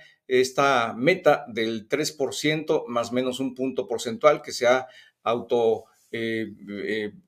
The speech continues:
impuesto el propio Banco Central. Sin embargo, en las últimas fechas, como ha ocurrido a nivel internacional, es un fenómeno internacional el de inflación,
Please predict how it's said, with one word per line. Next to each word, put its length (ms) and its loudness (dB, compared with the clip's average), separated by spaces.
impuesto 640 4
el 160 -8
propio 320 2
Banco 300 0
Central. 580 2
Sin 180 -6
embargo, 540 6
en 160 2
las 180 -2
últimas 340 -4
fechas, 460 0
como 240 2
ha 20 8
ocurrido 440 2
a 40 4
nivel 300 2
internacional, 840 -2
es 160 -8
un 120 -8
fenómeno 560 -4
internacional 880 -2
el 100 4
de 160 0
inflación, 560 0